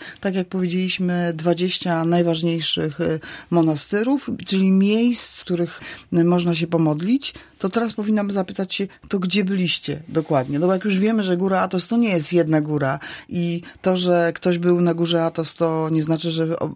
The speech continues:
m, te dwie osoby były w tym samym miejscu.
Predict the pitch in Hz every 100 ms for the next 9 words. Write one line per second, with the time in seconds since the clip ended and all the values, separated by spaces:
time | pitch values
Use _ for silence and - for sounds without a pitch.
0 | 165 156 170 160 180 160 170 165 180 160
1 | 156 165 160 170 160 170 160 156 151 156
2 | - 127